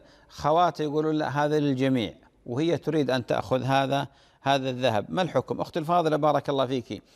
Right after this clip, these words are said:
بالنسبة لهبتك للوالدة هذين السوارين وقبض الوالدة لهذين السوارين دخل في ملك الوالدة، بارك الله فيك، هو في ملك الوالدة،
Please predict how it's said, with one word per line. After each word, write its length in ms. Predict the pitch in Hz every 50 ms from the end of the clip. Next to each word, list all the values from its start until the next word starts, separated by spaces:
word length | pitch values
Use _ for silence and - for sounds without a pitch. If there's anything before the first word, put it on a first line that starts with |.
| _ _ _ _ -
بالنسبة 680 | 127 143 143 151 170 185 - - 156 143 135 127 120
لهبتك 1200 | 123 120 117 120 117 117 - - - - 101 117 131 127 160 160 156 - - - 127 113 98 - - _ _ _ _ _ _
للوالدة 640 | - 127 123 127 131 147 151 147 139 131 123 117 120
هذين 440 | 107 120 120 120 120 139 143 135 131
السوارين 760 | 120 - - - 123 120 120 120 117 117 120 117 107 95 - - _ _ _ _ _
وقبض 480 | - 123 - - - 175 170 165 147 147
الوالدة 680 | 147 139 135 139 143 139 135 127 123 117 104 110 101 101
لهذين 460 | 107 113 117 120 127 127 143 147 143
السوارين 800 | 135 - - - - 131 127 123 120 120 120 117 113 110 110 - - - - _ _ _ -
دخل 440 | 135 127 156 175 147 - 165 147 135
في 160 | - 151 147
ملك 300 | 143 160 160 143 - -
الوالدة، 440 | 143 147 160 175 175 160 135 123 131
بارك 360 | 117 123 127 127 123 - 127
الله 180 | 120 123 120
فيك، 340 | 110 120 123 107 - - - _ _ _ _ _ _ _ _ _ -
هو 200 | - 120 127 120
في 160 | - - 139
ملك 280 | 135 156 165 151 - 147
الوالدة، 520 | 143 147 151 156 143 117 92 90 95 -